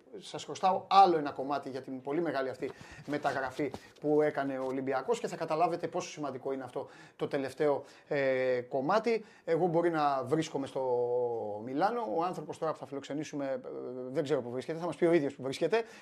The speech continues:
και μας κάνει ιδιαίτερη τιμή. Νάτος εδώ, φοβερός, σε φοβερό σημείο, ο Λουτσιάνο. Γεια σου, Λούτσι,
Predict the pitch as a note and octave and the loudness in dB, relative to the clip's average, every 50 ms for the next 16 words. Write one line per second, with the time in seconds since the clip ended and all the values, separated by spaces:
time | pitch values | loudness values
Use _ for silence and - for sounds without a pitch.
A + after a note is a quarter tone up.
0 | - - - F3 D#3+ C#3+ - - F3 E3+ E3+ D3+ D#3+ F#3 F3+ - D3+ C#3+ C#3+ C#3+ | -20 -12 -8 -6 -6 -2 0 2 2 2 2 4 4 2 2 2 -2 -4 -4 -4
1 | D3+ G3+ G#3+ F#3+ G3+ G#3 - E3+ C#3 - C#3 C3 E3 G#3+ A#3 A3+ A3+ - - - | -4 -2 0 2 2 2 2 0 -2 -6 -4 0 4 4 4 2 0 -6 -16 -20
2 | - - _ _ - - F#3+ D#3 D#3 D3+ D3 D#3 F#3+ A3+ A#3 A3 - - - - | -20 -20 _ _ -4 -2 0 2 4 4 6 6 6 6 6 4 2 -2 -14 -12
3 | - - D3+ C#3+ D#3 E3 D#3+ D3 D#3+ F3 G3+ F#3+ - - E3 G3+ A3 G3 F3 D#3+ | -10 -8 -6 -4 -2 -2 -2 0 -2 -2 -2 -4 -6 -6 -6 -4 -4 -2 -4 -4
4 | - - G#3+ A3 A3+ A#3 G3+ A#3+ B3+ B3+ - A#3+ B3+ C4 B3+ B3+ A#3 F#3+ C3 - | -2 0 0 0 0 2 2 2 2 4 2 2 0 2 2 2 0 0 0 -4